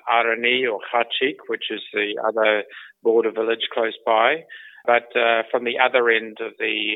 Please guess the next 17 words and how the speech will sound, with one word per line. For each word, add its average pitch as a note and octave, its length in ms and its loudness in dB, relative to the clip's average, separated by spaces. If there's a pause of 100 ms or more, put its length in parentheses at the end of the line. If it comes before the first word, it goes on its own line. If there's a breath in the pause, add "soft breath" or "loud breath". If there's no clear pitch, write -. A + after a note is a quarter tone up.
(120)
uh, G#2+ 320 0
Arpa A#2 320 2
River A2 280 -4
Valley, G#2+ 400 0
which A2+ 240 -8
is G#2+ 120 -8 (200)
the G#2+ 320 -4 (360 loud breath)
n-, A#2+ 80 -10
area A#2 380 0
near A2 260 2
Jemukh. B2 460 0 (720 loud breath)
Uh, A2 300 2
of B2 60 -4
course, D#3 240 4
they D3+ 100 6
made C3+ 240 4
advances C3+ 640 2